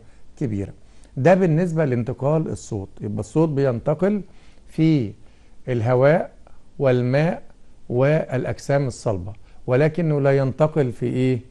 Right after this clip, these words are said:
في الفراغ. برافو. عشان لو جه سؤال بيقول لك ينتقل الصوت في نقط ولا ينتقل في نقط، ممكن نقول ينتقل الصوت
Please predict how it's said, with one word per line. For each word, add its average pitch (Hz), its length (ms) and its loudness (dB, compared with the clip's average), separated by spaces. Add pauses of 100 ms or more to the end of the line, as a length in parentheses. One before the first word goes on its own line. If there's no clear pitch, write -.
(320)
في 147 100 -4
الفراغ. 104 440 -2 (520)
برافو. 107 340 0 (380)
عشان 170 340 2
لو 156 180 4
جه 170 160 2
سؤال 160 480 0 (360)
بيقول 143 340 2
لك 135 160 0
ينتقل 139 500 0
الصوت 165 560 -2
في 202 420 0 (160)
نقط 143 340 2 (460)
ولا 185 300 8
ينتقل 175 520 2
في 143 140 -2
نقط، 120 300 -2
ممكن 170 360 -2
نقول 156 240 0
ينتقل 131 480 -2
الصوت 131 560 0